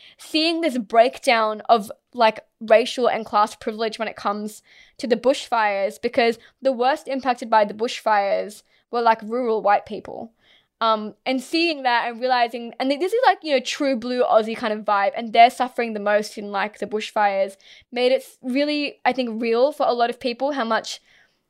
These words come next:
the government isn't gonna help them. Like I mentioned earlier in our little intro, but the government did legitimately say, like, you can Google it, uh, they did tell people that you're on your own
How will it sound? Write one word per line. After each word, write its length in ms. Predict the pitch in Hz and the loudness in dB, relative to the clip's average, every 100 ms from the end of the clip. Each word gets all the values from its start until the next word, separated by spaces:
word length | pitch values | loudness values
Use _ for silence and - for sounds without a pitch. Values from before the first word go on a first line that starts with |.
| _ 240 | _ -6
the 100 | 247 | 2
government 320 | 233 233 226 | 2 2 -6
isn't 100 | 220 | -6
gonna 100 | 226 | -6
help 260 | 220 202 - | -2 -2 0
them. 140 | 359 415 | -4 4
Like 240 | 262 262 - - | 4 4 -10 -4
I 60 | 269 | 0
mentioned 340 | 302 294 247 | 0 -2 2
earlier 520 | 208 214 196 180 202 - | 4 4 2 0 0 -4
in 100 | 214 | 0
our 200 | 202 190 | 2 0
little 440 | 202 196 196 208 _ _ _ _ _ _ _ _ _ _ | -2 -4 -6 -8 _ _ _ _ _ _ _ _ _ _
intro, 460 | 214 247 - 190 202 | -12 -6 -2 0 0
but 160 | 226 | -2
the 80 | 254 | 2
government 480 | 226 226 294 359 233 | 2 2 -2 -4 0
did 240 | 220 208 | 0 0
legitimately 480 | 220 214 196 135 214 | -4 -6 -6 -6 -10
say, 460 | - 190 131 175 - _ _ _ _ _ | -2 0 0 -6 -14 _ _ _ _ _
like, 160 | 214 208 | -4 -4
you 140 | 240 247 | -8 -4
can 140 | 269 | -2
Google 280 | 220 208 180 | -2 -2 -2
it, 220 | 127 - _ _ _ _ 220 | -2 -4 _ _ _ _ 0
uh, 160 | 214 | 2
they 100 | 214 | 2
did 200 | 220 254 - | 0 -2 0
tell 180 | 214 | 2
people 280 | 214 226 214 | 2 -2 0
that 160 | 208 - | 0 0
you're 140 | 214 | -2
on 100 | 208 | -2
your 120 | 202 | 0
own 280 | 175 190 302 | 0 0 -4